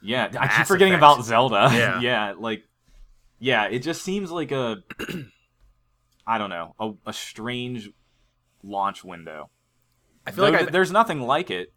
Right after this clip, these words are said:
Speaker 1: I guess,
Speaker 2: I feel like
Speaker 1: but
Speaker 2: I've asked you this a million times, and I always forget. Are you getting Zelda at launch? At launch?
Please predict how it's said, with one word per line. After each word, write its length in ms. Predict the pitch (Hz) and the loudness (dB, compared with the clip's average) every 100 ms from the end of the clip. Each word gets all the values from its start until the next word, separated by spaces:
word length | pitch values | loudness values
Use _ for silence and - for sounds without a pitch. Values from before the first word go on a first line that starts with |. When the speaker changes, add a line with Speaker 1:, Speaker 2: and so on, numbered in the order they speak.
| _ | _
Speaker 1:
I 120 | 92 | -14
guess, 280 | 90 80 - | -10 -10 -10
Speaker 2:
I 60 | 117 | -2
feel 100 | 139 | 0
like 80 | 143 | 0
Speaker 1:
but 100 | 113 | 0
Speaker 2:
I've 40 | |
asked 240 | 123 123 | 0 0
you 60 | 110 | -4
this 200 | 104 95 | -8 -10
a 100 | - | -14
million 480 | 104 104 107 110 98 | -14 -12 -10 -10 -12
times, 340 | - 95 90 | -8 -6 -8
and 80 | 87 | -12
I 20 | |
always 260 | 87 95 95 | -10 -10 -12
forget. 240 | - 90 - | -14 -18 -14
Are 80 | |
you 140 | 107 135 | -10 -4
getting 180 | 156 143 | -4 -4
Zelda 240 | 120 113 | -4 -2
at 100 | 113 | -4
launch? 280 | 98 98 - - | -6 -12 -14 -16
At 100 | 104 | -12
launch? 340 | 95 104 - | -12 -14 -20